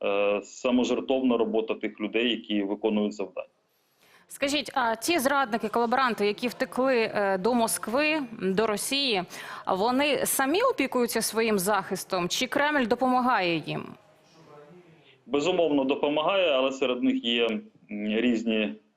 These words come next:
Speaker 1: е, так би мовити, люди, різні категорії. Є ті, хто активно зараз залучений і в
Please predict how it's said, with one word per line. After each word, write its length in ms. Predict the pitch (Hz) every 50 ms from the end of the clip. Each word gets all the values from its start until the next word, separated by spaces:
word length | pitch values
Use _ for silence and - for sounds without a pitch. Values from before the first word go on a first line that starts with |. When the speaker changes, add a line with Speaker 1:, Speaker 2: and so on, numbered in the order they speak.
| _ _ _ _ _ _ _ -
Speaker 1:
е, 320 | - 104 104 104 104 104
так 260 | 104 107 123 107 107 107
би 80 | 113
мовити, 380 | 110 110 107 107 107 107 - 113
люди, 300 | 110 117 113 110 113 113
різні 280 | 113 107 104 107 110
категорії. 500 | 104 120 110 - - 123 - - 147 127
Є 140 | 120 117 117
ті, 120 | - 127 -
хто 220 | - - 117 113
активно 400 | 107 - - 131 123 110 110 107
зараз 300 | 104 110 107 110 104 98
залучений 640 | 101 107 107 107 104 104 - 104 101 98 98 98 98
і 560 | - - - 101 101 101 101 101 101 98 98 95 95 - _ - -
в 280 | 101 101 98 98 -